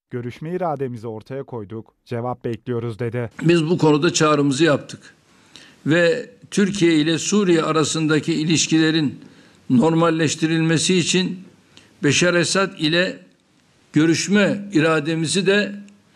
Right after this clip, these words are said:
Speaker 2: ortaya koyduk. Biz şimdi karşı taraftan cevap bekliyoruz. Biz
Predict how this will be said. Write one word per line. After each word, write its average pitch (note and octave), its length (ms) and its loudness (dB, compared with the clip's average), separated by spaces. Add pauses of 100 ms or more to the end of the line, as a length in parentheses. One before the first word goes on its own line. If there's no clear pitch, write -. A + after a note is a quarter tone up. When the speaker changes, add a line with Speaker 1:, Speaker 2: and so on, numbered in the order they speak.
Speaker 2:
ortaya E3 640 0 (540)
koyduk. C#3+ 360 0 (640)
Biz F#3+ 200 0
şimdi F#3+ 460 0 (380)
karşı D#3 360 -2
taraftan F3+ 720 -2 (440)
cevap G3+ 420 2
bekliyoruz. - 680 -10 (680)
Biz - 420 -2